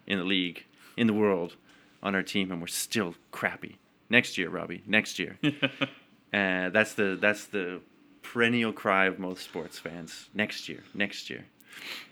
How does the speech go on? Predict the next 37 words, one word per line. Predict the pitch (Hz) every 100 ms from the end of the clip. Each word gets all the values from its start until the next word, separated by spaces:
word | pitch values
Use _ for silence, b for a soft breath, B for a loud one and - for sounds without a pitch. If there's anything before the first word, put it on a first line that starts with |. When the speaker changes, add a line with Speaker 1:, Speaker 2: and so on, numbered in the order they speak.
| B B -
Speaker 1:
Um, | 107 101 98 92 90 _ _ _ _ - -
yeah, | 190 120
so | 90 - 143
I, | 80 73 - - - _ -
I, | 147 139
I | 165
think, | 170 233 147
like, | 117 -
all | 107 113
of | 113
these | 104 95
things | 107 98
that | 98
we | 98
just, | 95 101
like, | -
went | 95 95
through, | - 85
I | 95
mean, | 107 107
uh, | -
they | 120
probably | 113 135 135 -
all | 95 95
play | 92 90
a | 80
role, | 76 65 - -
right? | 80 87 92 b b b -
And | 120
I'll |
just | 131 170 -
touch | 143 143
on | 120
the | 95
hooliganism | 113 113 104 101 90 92 87
thing, | - 90 80 90 - b b b b b -
um, | 101 95 87 87 85 85